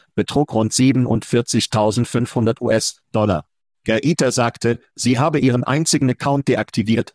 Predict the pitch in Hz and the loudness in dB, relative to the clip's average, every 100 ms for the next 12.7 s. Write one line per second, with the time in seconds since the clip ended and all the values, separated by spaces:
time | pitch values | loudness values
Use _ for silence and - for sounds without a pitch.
0 | _ _ 104 107 117 117 117 120 - 123 | _ _ -6 -2 -2 0 0 0 2 2
1 | 113 110 107 113 127 107 107 101 123 - | 2 0 -2 0 0 2 0 0 -2 -2
2 | 127 117 110 - 113 104 104 104 101 139 | 0 0 0 0 0 0 2 2 2 0
3 | 139 - 120 113 107 - 110 117 123 123 | 0 0 0 2 0 2 0 2 -2 -4
4 | _ _ 117 - 123 123 - 147 123 110 | _ _ -6 -2 0 0 0 0 2 2
5 | 110 120 - _ - 127 - - 123 123 | 0 -2 -4 _ -6 -2 0 2 2 2
6 | 107 120 117 120 110 - 95 87 - 78 | 0 0 0 0 0 0 -2 -2 -4 -8
7 | - _ _ _ - 120 120 - 131 160 | -10 _ _ _ 0 2 2 2 2 2
8 | 156 127 139 117 127 123 - - 120 117 | 2 2 2 0 2 0 -2 -2 0 0
9 | 123 117 - _ - 117 127 - 147 170 | 0 0 -2 _ -6 -2 -2 0 2 2
10 | 147 131 123 123 127 123 110 110 113 104 | 2 0 0 2 2 2 2 2 0 0
11 | 98 117 131 123 - 117 120 123 _ _ | 2 2 2 -2 0 2 2 0 _ _
12 | - 117 123 - 143 143 - | -6 -2 -2 0 2 2 0